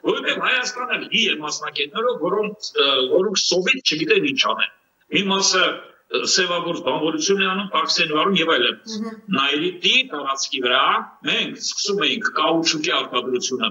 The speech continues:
Speaker 1: մեկ, և այնուհետև մի շարք արտադրություններ քիմիական այդ ութսուն հեկտարի վրա մենք պատրաստ էինք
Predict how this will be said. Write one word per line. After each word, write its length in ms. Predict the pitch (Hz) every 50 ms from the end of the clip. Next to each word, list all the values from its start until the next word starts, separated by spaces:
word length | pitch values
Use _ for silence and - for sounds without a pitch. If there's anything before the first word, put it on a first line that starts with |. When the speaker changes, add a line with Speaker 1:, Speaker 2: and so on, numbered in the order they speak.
| 107 120
Speaker 1:
մեկ, 320 | 135 - - - - - - _ _ _ _ _ - - - _ _
և 360 | - - - 233 294 311 - 220
այնուհետև 600 | 214 220 220 226 214 220 220 202 - 262 233 175 160
մի 120 | 190 - -
շարք 440 | - - - 220 226 - - - - - -
արտադրություններ 760 | 165 170 - 160 160 147 143 135 135 - 131 127 - - - -
քիմիական 640 | - - 139 139 131 120 - - 131 147 196 214 151
այդ 200 | 143 135 - - 147
ութսուն 300 | 135 - - 185 160 - 127
հեկտարի 340 | 127 - - 120 127 120 110
վրա 140 | 110 - 165 214 202
մենք 220 | 175 - 226 - - 143
պատրաստ 400 | 147 147 - 156 156 147 - 160
էինք 160 | 196 196